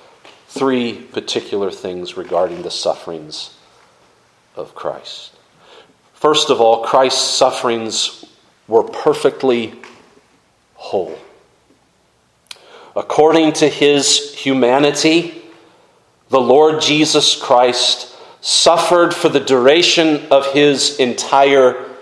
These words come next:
life. And that suffering culminated in a final week in which his sufferings are concentrated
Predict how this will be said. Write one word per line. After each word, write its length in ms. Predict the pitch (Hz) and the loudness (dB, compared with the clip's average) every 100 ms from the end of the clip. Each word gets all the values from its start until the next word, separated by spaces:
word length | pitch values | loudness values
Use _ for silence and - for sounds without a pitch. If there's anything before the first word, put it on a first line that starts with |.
| - | -2
life. 720 | 113 113 110 - - - - _ _ _ _ _ - - - | 4 4 4 0 -10 -14 -18 _ _ _ _ _ -20 -20 -2
And 220 | 127 127 | 0 4
that 300 | 147 160 - | 4 4 4
suffering 960 | - - 180 185 185 180 175 170 160 - | 0 2 2 2 2 2 4 2 0 -6
culminated 1300 | - - 170 196 185 160 160 160 175 165 151 147 - - - | -8 2 4 4 4 2 2 2 2 2 0 -6 -14 -20 -2
in 120 | 151 | 2
a 60 | 151 | 4
final 920 | - - - 160 175 180 170 170 135 | 2 -2 0 2 4 4 4 4 0
week 500 | 120 156 147 - - - - - - | 0 -2 -4 -10 -16 -20 -20 -18 -2
in 140 | 143 | 2
which 220 | 147 151 | 2 2
his 200 | 151 135 | 2 2
sufferings 920 | - - 190 185 - 190 185 185 175 - | 2 2 2 2 2 2 4 2 2 0
are 300 | 160 151 151 | 0 0 0
concentrated 1120 | - 180 185 185 180 - 170 170 175 151 - | 0 0 2 2 2 4 4 4 2 2 -4